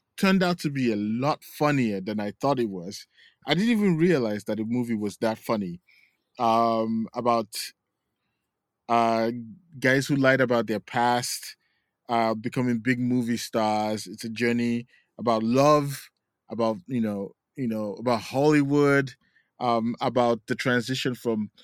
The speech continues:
non-speaking roles to speaking films. Um,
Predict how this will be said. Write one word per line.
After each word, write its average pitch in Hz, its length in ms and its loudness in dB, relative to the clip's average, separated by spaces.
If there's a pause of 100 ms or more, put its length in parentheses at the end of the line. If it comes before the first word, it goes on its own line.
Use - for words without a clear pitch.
(220)
non-speaking 135 840 -2
roles 117 460 2
to 107 120 -10
speaking 123 440 -4
films. 107 640 -6 (380)
Um, 117 680 0